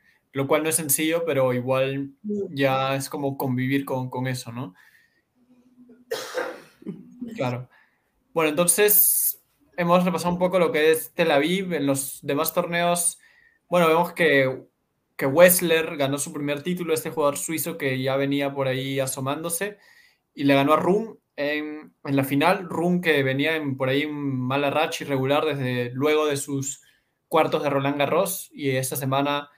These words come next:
Speaker 1: bueno, ha tenido un, un buen desempeño. Una lástima lo de Sinner, que sale lesionado del tobillo, ojalá no, no sea tan complicado. Una caída un poco similar a lo que sucedió con Zverev en, en Roland Garros. Y por el lado de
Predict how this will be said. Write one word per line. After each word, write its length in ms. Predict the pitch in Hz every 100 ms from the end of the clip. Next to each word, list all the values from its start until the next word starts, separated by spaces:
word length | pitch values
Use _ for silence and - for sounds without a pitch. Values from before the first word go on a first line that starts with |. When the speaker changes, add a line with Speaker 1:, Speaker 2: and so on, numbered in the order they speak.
| _ _ _
Speaker 1:
bueno, 220 | 147 139
ha 60 | 135
tenido 420 | 143 147 147 143
un, 480 | 143 143 143 143 139
un 120 | 147
buen 120 | 147 151
desempeño. 720 | 147 135 127 170 180 175 175
Una 240 | 151 156 151
lástima 340 | 147 - 160
lo 80 | 139
de 80 | 131
Sinner, 440 | - 165 160 160
que 420 | 135 123 123 120 - _ -
sale 280 | - 151 156
lesionado 600 | 143 139 135 143 147 143
del 160 | 139
tobillo, 580 | 135 139 151 143 143 143 _
ojalá 240 | - 123
no, 140 | 127
no 180 | 127 127
sea 180 | 123 131
tan 140 | 131
complicado. 600 | 131 135 127 127 127 208 - _ _ _ _ _
Una 260 | 139 139 139
caída 640 | 139 139 147 147 143 139
un 160 | 147 131
poco 220 | 156 160
similar 400 | - 139 135 147
a 60 | 147
lo 120 | 135
que 80 | 131
sucedió 300 | - 123 131
con 180 | 147
Zverev 340 | 127 123 135 139
en, 340 | 131 123 120 -
en 140 | - 127
Roland 260 | 120 131
Garros. 460 | 135 131 175 - - _ _ _ _ _ _ _ _ - - _ _
Y 320 | 160 175 180
por 200 | 180 170
el 100 | 175
lado 340 | 165 160 160 160
de 640 | 151 151 156 156 160